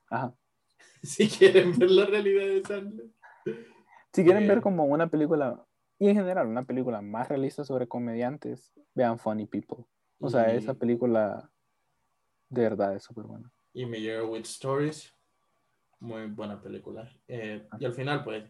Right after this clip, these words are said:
Speaker 2: Uncut Gems, obviamente.
Speaker 1: Sí, o sea, en serio, no hay ninguna manera que no podamos resaltar que vayan a ver esa película.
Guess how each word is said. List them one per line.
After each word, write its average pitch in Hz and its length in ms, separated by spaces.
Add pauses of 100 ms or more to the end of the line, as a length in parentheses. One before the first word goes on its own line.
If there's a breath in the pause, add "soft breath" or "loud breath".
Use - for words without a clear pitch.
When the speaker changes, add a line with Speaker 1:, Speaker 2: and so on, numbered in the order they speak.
(200)
Speaker 2:
Uncut 110 380
Gems, 107 260
obviamente. 104 440 (420)
Speaker 1:
Sí, 98 220 (160)
o 120 100
sea, 101 180 (640 soft breath)
en 147 160
serio, 120 400 (240)
no 143 380
hay 127 300 (360)
ninguna 117 400
manera 110 340
que 101 80
no 95 140
podamos 101 340
resaltar 98 460
que 92 160
vayan 87 260
a 87 60
ver 85 120
esa - 180
película. 95 580